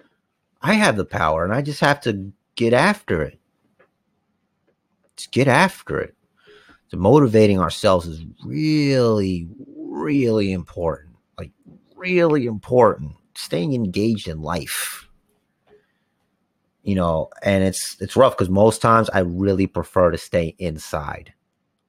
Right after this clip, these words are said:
Like, I love to be home. But I digress. You gotta get out there. I, we have to,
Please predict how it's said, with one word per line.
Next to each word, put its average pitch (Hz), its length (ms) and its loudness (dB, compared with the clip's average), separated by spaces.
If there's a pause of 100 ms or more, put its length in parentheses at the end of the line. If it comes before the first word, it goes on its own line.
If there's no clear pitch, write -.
(320)
Like, 76 180 -6
I 95 100 0
love 85 920 2 (760)
to 85 100 -6
be 85 160 -2
home. 78 440 -4 (2250)
But 82 300 0 (340)
I 135 80 -4
digress. 143 580 -4 (1400)
You - 60 -6
gotta 120 160 6
get 113 140 2
out 120 260 4
there. 127 400 6 (800)
I, 95 180 -8 (220)
we 135 320 -6 (100)
have 131 320 -10
to, 135 380 -8